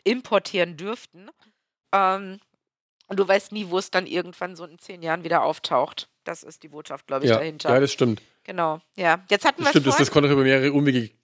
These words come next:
Speaker 1: Genau.
Speaker 2: hingekommen sein, ja,
Speaker 1: Genau.
Speaker 2: exakt.
Speaker 1: Also das ist, du weißt ja auch nie, wie geopolitisch, äh, die Dynamik ist. Dann fällt Trump ein, dass er demnächst mal Deutschland überfällt und, ähm, wir haben dann
Speaker 2: Ja,
Speaker 1: trotzdem noch
Speaker 2: ja.
Speaker 1: Nvidia-Chips.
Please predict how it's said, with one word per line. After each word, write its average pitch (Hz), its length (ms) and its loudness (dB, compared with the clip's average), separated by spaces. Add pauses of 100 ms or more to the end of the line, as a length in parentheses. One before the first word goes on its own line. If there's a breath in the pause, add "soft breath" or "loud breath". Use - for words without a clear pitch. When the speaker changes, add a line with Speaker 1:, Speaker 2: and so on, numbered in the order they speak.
(180)
Speaker 1:
Genau. 262 440 0
Speaker 2:
hingekommen 117 480 -6
sein, 107 180 -6
ja, - 80 4
Speaker 1:
Genau. 277 140 0
Speaker 2:
exakt. 226 240 -4 (340 loud breath)
Speaker 1:
Also 226 240 0
das 233 160 2
ist, 254 220 -6
du 233 200 0
weißt 466 240 2
ja 254 120 2
auch - 80 -16
nie, 277 180 -6
wie 254 100 0
geopolitisch, 220 840 -4
äh, 220 240 0
die 220 120 -4
Dynamik 190 540 0
ist. - 180 -2 (300 loud breath)
Dann 240 240 2
fällt 233 340 0
Trump 240 260 0
ein, 226 200 2
dass - 160 0
er 220 80 4
demnächst 196 400 -4
mal 208 100 2
Deutschland 175 400 -2
überfällt 269 540 -2
und, 233 340 -10
ähm, 208 240 0
wir 208 140 2
haben 202 120 -4
dann 202 120 2
Speaker 2:
Ja, 117 140 2
Speaker 1:
trotzdem 165 180 -2
noch 185 120 2
Speaker 2:
ja. 185 80 2
Speaker 1:
Nvidia-Chips. 170 760 -2